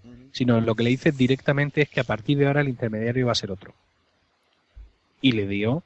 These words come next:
Speaker 2: mi, mi nuevo feed de, de FeedPress. Entonces, ahora, merced a que yo le he dicho a Feedburner que se borre, que se quite de en medio,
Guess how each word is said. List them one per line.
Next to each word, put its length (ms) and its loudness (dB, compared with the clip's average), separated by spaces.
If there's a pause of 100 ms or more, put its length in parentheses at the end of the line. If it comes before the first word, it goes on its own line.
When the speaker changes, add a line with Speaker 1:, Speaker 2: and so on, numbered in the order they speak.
Speaker 2:
mi, 500 -10 (180)
mi 440 -12
nuevo 280 -4
feed 240 -6
de, 400 -6
de 100 -10
FeedPress. 520 -10 (800)
Entonces, 400 0
ahora, 500 0 (580)
merced 580 0
a 120 -2
que 100 -6
yo 120 2
le 40 4
he 40 4
dicho 200 0
a 40 2
Feedburner 680 -2 (300)
que 200 0
se 220 0
borre, 380 2
que 120 -6
se 140 -4
quite 280 0
de 80 2
en 80 0
medio, 440 2